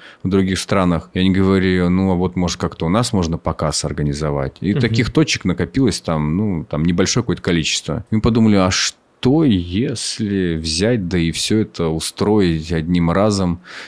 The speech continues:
Speaker 1: И вот в сентябре мы сейчас, э, поедем, хотим проехать от Лиссабона до Будапешта по всем, э, столицам Европы и показывать, э,
Speaker 2: О,
Speaker 1: фильм.
Speaker 2: звучит,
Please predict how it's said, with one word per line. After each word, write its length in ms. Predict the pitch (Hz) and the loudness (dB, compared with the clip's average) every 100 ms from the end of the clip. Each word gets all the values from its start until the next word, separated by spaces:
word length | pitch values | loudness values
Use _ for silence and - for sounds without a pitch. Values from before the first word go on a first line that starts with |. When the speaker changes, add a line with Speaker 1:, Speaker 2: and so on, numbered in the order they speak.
| - | -6
Speaker 1:
И 60 | 85 | -2
вот 140 | 95 | -2
в 40 | - | 0
сентябре 480 | 87 82 78 90 | 0 0 0 2
мы 120 | 95 87 | 4 2
сейчас, 640 | - - 80 78 - - | 0 -2 -2 -2 -2 -2
э, 220 | 80 78 73 | 0 0 0
поедем, 480 | 78 80 92 92 80 | 0 0 2 2 0
хотим 380 | 82 76 85 78 | 0 -2 -2 -2
проехать 380 | 82 85 87 80 | -2 -2 -2 -2
от 180 | 76 | -2
Лиссабона 720 | 82 - 85 80 95 92 80 | -2 -2 -2 0 0 0 0
до 440 | 73 78 76 76 76 - - | -2 -2 0 -2 -4 -12 -8
Будапешта 840 | 82 80 80 - 95 - - 82 78 | -4 -2 -2 0 0 0 -2 -2 -2
по 400 | - 76 76 76 | -2 -2 -2 -2
всем, 520 | - - 87 85 80 | -4 -2 0 0 0
э, 320 | 76 71 65 - | -2 -2 -4 -4
столицам 640 | - 82 85 87 - 78 | -4 -2 0 -2 -2 0
Европы 720 | 80 78 90 90 92 82 78 80 | 0 0 0 -2 -2 -2 -2 -2
и 280 | 78 76 | -2 -2
показывать, 840 | 76 76 - 85 78 78 73 - - | -2 -4 0 0 0 0 -2 -4 -6
э, 420 | 73 73 71 65 67 | -2 -2 -2 -2 -2
Speaker 2:
О, 160 | 60 | -2
Speaker 1:
фильм. 340 | 110 - 82 76 | -4 -2 0 0
Speaker 2:
звучит, 180 | 73 | -2